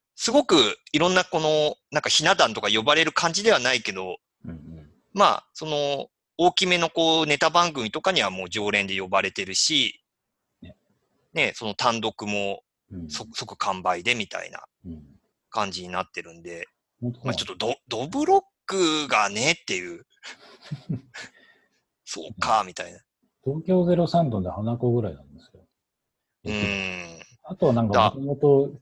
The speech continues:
Speaker 2: ひな壇も含めて、なんか普通に喋れる人たちみたいな。
Speaker 1: うん、そう、そうね。だからもともとそういう実績がある人だとか。
Speaker 2: ね。うん。
Speaker 1: だ、そうだ。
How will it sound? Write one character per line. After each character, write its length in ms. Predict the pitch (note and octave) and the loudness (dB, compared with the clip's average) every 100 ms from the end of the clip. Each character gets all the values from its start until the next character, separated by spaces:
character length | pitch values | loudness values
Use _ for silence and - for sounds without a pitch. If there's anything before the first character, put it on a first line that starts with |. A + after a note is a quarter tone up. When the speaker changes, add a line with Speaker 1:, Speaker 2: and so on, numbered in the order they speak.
| - | -6
Speaker 2:
ひ 140 | C3 | 2
な 140 | C3+ | 4
壇 180 | C3 A2+ | 4 2
も 120 | F2+ | 0
含 200 | F2 G#2 | -6 -8
め 80 | F2 | -8
て、 260 | D#2 C#2+ D#2 _ | -10 -16 -20 _
な 80 | - | -20
ん 40 | E2+ | -18
か 140 | - | -20
普 180 | - A#2+ | -8 -4
通 60 | |
に 100 | G#2+ | -2
喋 200 | G#2 G#2 | -4 -4
れ 160 | G#2+ A2 | -2 -2
る 80 | F#2 | -4
人 120 | - | -12
た 140 | - E2+ | -20 -20
ち 100 | _ | _
み 100 | D#2+ | -20
た 80 | E2 | -20
い 20 | - - _ _ _ _ _ _ _ | -20 -20 _ _ _ _ _ _ _
な。 80 | G#2 | -8
Speaker 1:
う 280 | G2+ F#2+ F#2+ | -6 -4 -4
ん、 20 | |
そ 220 | - B2 | -2 -2
う、 40 | G2 | 0
そ 200 | B2+ F2 | -2 -4
う 20 | |
ね。 60 | C3 | 0
だ 60 | |
か 60 | E3+ | 0
ら 40 | |
も 120 | A#2 D3+ | 0 2
と 80 | A3+ | 4
も 120 | A3+ | 4
と 100 | G#3 | 2
そ 140 | G#3 | 2
う 60 | F#3+ | 0
い 40 | |
う 40 | D3+ | 2
実 320 | A#2 - C3+ | 0 0 -2
績 120 | C#3 | 2
が 100 | C3+ | 2
あ 60 | C#3 | 2
る 120 | G2 | 0
人 180 | - F#2 | -8 -6
だ 140 | F2 | -8
と 120 | E2+ | -10
か。 440 | - F#2 F2 E2 - _ | -6 -4 -2 -6 -10 _
Speaker 2:
ね。 260 | G3 F2+ - _ _ _ _ | -14 -14 -14 _ _ _ _
う 40 | - | -16
ん。 480 | - - G#2 - - | -14 -14 -16 -20 -8
Speaker 1:
だ、 640 | F#2 F2 F2 - - - _ _ _ _ _ | -6 -6 -8 -10 -12 -16 _ _ _ _ _
そ 220 | - F2 | -18 -8
う 40 | |
だ。 280 | F#2 G2 - | 0 0 0